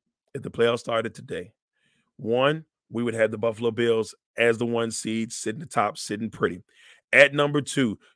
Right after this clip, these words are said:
you got the Chiefs taking on the Dolphins, so that stays the same from last week. The Bengals taking on the Chargers. So that, that's a little bit of a fun right th-, one right there. Two of the young guns, Herbert versus Burrow.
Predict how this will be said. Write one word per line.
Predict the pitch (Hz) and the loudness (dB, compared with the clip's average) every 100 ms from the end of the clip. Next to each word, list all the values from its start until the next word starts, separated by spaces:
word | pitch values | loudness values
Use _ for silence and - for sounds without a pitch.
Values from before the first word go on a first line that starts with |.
| - | -8
you | 120 | 0
got | 123 113 | 2 2
the | 98 | -4
Chiefs | - - 143 160 175 - - _ _ _ _ _ _ _ _ _ _ - | -8 -2 0 0 -4 -12 -16 _ _ _ _ _ _ _ _ _ _ -4
taking | 127 123 127 | -2 0 2
on | 117 107 | 2 0
the | |
Dolphins, | 101 117 120 127 156 156 | 2 6 6 4 -2 -6
so | - 107 | -6 -2
that | 117 | -2
stays | - 113 123 | -2 -2 -2
the | 120 | -2
same | 120 120 | -2 -2
from | 123 131 | -2 0
last | 123 127 | 2 2
week. | 117 113 110 _ _ - | 0 -6 -6 _ _ -4
The | 110 | -4
Bengals | 110 101 156 151 113 - - _ _ | -2 -2 0 2 0 -4 -14 _ _
taking | 120 113 117 | -6 -4 -4
on | 117 | -4
the | 117 | -4
Chargers. | 117 - 147 147 135 - - - _ _ _ - | -4 0 8 10 10 6 -12 -18 _ _ _ -12
So | - 113 107 | -2 2 2
that, | 113 127 95 | 4 2 2
that's | 120 127 | 0 0
a | 139 | 0
little | 135 131 123 | 2 2 2
bit | 123 | 0
of | 117 | 2
a | 113 | 0
fun | - 113 | 0 -2
right | 113 110 104 | 0 0 -2
th-, | 113 | -6
one | 110 113 | -4 -2
right | 113 107 104 | 0 0 0
there. | 110 107 | 0 0
Two | - 123 | -2 -2
of | 123 | -2
the | 123 | -2
young | 120 120 120 | -2 -2 -2
guns, | 117 117 110 | -4 -4 -6
Herbert | - 113 120 131 113 _ _ - | 0 0 2 0 -2 _ _ -4
versus | 113 120 - 123 | 0 0 0 -2
Burrow. | 113 117 117 127 | 2 2 2 0